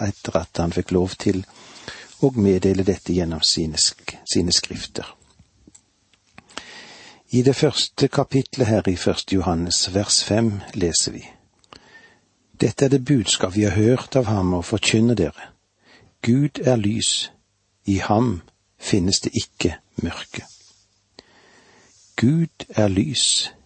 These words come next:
I ham finnes det ikke mørke. Det betyr at Gud er hellig, det, og at vi vet at mennesket er vanhellig.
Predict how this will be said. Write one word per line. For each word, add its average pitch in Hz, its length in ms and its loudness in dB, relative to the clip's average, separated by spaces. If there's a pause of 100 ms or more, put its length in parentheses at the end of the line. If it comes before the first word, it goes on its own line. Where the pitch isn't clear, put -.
(240)
I 95 100 0
ham 113 500 -2
finnes 95 560 0 (140)
det - 140 2
ikke - 420 -2 (120)
mørke. - 500 -2 (1800)
Det 85 100 0
betyr 95 400 0
at 90 180 -4
Gud 85 240 0
er 82 60 0
hellig, 78 360 -2
det, - 120 -14 (1300)
og 95 160 0
at - 340 -10 (540)
vi 110 160 4
vet 90 300 2
at 92 240 -2
mennesket 98 500 2
er 87 120 -4
vanhellig. 87 580 -4